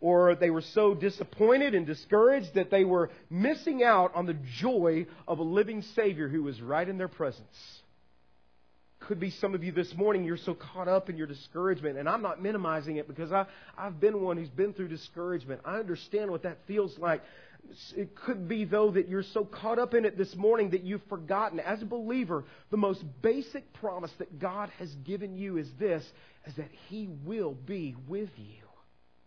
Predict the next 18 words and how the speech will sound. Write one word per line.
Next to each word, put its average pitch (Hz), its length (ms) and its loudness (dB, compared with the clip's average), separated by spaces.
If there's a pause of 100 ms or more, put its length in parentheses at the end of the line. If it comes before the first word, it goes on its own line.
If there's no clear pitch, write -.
(460)
That 226 140 8
He 226 200 2
will 277 240 0
walk 220 420 0
with 196 180 -2
you 170 160 -8 (100)
through 247 220 -4
the 226 100 -2
hard 202 420 -2
times, 170 440 -6 (480)
through 285 220 2
the 247 120 -4
good 180 420 -4 (120)
times, 151 420 -6 (1200)
even 208 320 -6
when 175 140 -4
you 175 80 -4
don't 175 180 -6